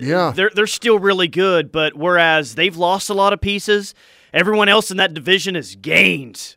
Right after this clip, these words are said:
Speaker 2: a lot of really good pieces. And here's the thing. Is, are the Chiefs still the best team in the division? I don't know, maybe. But here's the point. Like, when the Patriots were winning all those Super Bowls, they were playing in an awful A F C East, which meant they were always getting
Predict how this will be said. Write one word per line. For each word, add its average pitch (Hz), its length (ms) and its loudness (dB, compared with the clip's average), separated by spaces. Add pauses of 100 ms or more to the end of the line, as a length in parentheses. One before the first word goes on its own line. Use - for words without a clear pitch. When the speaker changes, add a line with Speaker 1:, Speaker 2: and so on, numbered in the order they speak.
(120)
Speaker 2:
a 151 100 -4
lot 156 240 0
of 139 160 -8
really 147 240 -4
good 131 200 -10
pieces. 123 420 -8
And 175 100 -6
here's 359 220 0
the 180 80 -4
thing. 151 320 -4 (800)
Is, 233 580 -2 (340)
are 214 100 -2
the 208 100 0
Chiefs 320 320 -2
still 269 240 -2
the 247 80 -2
best 233 260 0
team 226 220 -2
in 196 60 -6
the 180 60 -6
division? 170 540 -4 (100)
I 302 140 8
don't 247 160 4
know, 220 160 0
maybe. 202 640 0 (340)
But 196 140 -2
here's 294 240 2
the - 80 -6
point. 214 300 0
Like, 196 140 0
when 202 120 0
the 196 80 0
Patriots 320 640 0
were 226 80 -2
winning 208 260 0
all 208 140 2
those 190 180 0
Super 196 320 -4
Bowls, 240 440 -2 (460)
they 262 120 4
were 285 120 2
playing 311 380 2
in 226 80 4
an 202 60 4
awful 208 420 4
A 185 180 6
F 156 100 0
C 156 160 -6
East, 160 580 -4
which 185 300 0
meant 208 280 0
they 196 120 4
were 185 100 2
always 220 460 2
getting 185 420 -2